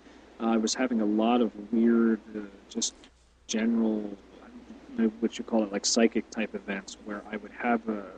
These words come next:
many things. Like, I would have a dream that would foretell something, you know, in my everyday life. A couple days later, that would happen. I would have a lot of, uh, issues with electronic devices. I was walking in front of televisions and radios, causing interference.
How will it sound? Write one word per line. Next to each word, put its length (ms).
many 180
things. 300
Like, 140
I 80
would 100
have 140
a 60
dream 480
that 140
would 120
foretell 400
something, 600
you 60
know, 160
in 100
my 160
everyday 400
life. 300
A 40
couple 280
days 240
later, 200
that 200
would 100
happen. 360
I 180
would 220
have 220
a 40
lot 240
of, 100
uh, 180
issues 420
with 140
electronic 580
devices. 520
I 80
was 160
walking 320
in 80
front 200
of 80
televisions 560
and 120
radios, 440
causing 400
interference. 760